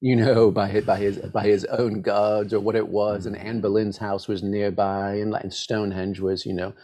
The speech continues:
Speaker 1: just down the road. So, like, being, you know, coming up in a place that was rich with both myth and history,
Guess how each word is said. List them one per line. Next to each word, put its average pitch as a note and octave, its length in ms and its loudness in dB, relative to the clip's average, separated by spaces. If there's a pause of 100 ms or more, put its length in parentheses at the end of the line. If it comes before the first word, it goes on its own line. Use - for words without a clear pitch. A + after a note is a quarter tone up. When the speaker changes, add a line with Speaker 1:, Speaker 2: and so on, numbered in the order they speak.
(400)
Speaker 1:
just A2 260 -2
down G2 200 0
the F#2+ 80 -6
road. F#2+ 400 -2
So, A2 160 -2
like, G2 300 -4 (580)
being, G#2+ 500 -2
you A2 160 -6
know, F2 60 -10 (560)
coming C3 440 -2
up G2+ 240 -6
in G2 160 -8
a F2+ 60 -8
place G2+ 440 -4
that - 180 -6
was F#2+ 180 -6
rich F#2+ 380 -4
with F2+ 220 -2
both F#2+ 240 -4
myth F2+ 240 -8
and F#2 220 -8
history, D3 460 -8